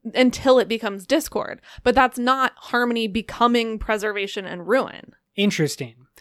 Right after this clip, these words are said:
Speaker 1: Those are two different things.
Speaker 2: Well, I think that if there is that description of a teeter-totter and ruin is slightly heavier,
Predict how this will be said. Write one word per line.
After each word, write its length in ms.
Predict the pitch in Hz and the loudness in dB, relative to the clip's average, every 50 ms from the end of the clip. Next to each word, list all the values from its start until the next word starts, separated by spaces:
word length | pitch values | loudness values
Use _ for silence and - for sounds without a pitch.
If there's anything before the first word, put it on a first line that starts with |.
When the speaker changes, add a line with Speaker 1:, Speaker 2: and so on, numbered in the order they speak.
| _ - | _ 4
Speaker 1:
Those 180 | 247 254 233 | 4 4 4
are 60 | 240 | 2
two 160 | 233 - 269 247 | -2 0 0 0
different 280 | 233 196 190 180 196 | 2 0 -2 -6 -6
things. 480 | - - - - - - - - - - | -4 -4 -4 -4 -6 -12 -20 -18 -10 -2
Speaker 2:
Well, 180 | 165 165 190 | 2 4 4
I 200 | 190 165 165 214 | 4 4 2 2
think 300 | 208 - 214 202 185 170 - 165 151 | 2 2 0 0 0 -2 -6 -6 -2
that 380 | 160 165 160 156 151 151 156 _ _ _ _ _ _ _ _ | 0 2 2 2 0 -2 -4 _ _ _ _ _ _ _ _
if 220 | - 180 170 160 - | 0 0 0 0 0
there 220 | 160 156 165 165 | 0 0 0 0
is 320 | 165 165 170 165 156 143 - | 0 0 -2 -2 -2 -2 -6
that 340 | 139 123 151 147 160 180 | -4 -2 0 0 0 0
description 500 | 160 160 143 - - 170 170 - - 151 | -2 -4 -4 -2 -2 -2 -2 -2 -4 -8
of 80 | 135 127 | -6 -6
a 80 | 135 131 | -6 -6
teeter-totter 720 | - - 208 185 170 147 - 139 131 123 120 120 135 - _ _ _ _ _ | -4 -4 -2 0 -2 -2 -2 -6 -8 -8 -10 -12 -16 -18 _ _ _ _ _
and 240 | - 151 147 143 131 | -6 -4 -4 -2 0
ruin 320 | 151 160 165 170 170 160 | 2 4 4 4 4 2
is 140 | 151 143 - | 2 0 -2
slightly 400 | - 170 151 151 156 143 139 127 | -2 0 0 0 0 -2 -6 -6
heavier, 560 | - - 196 214 175 147 123 117 113 123 - | -4 -4 -4 -2 -2 -4 -6 -6 -10 -12 -16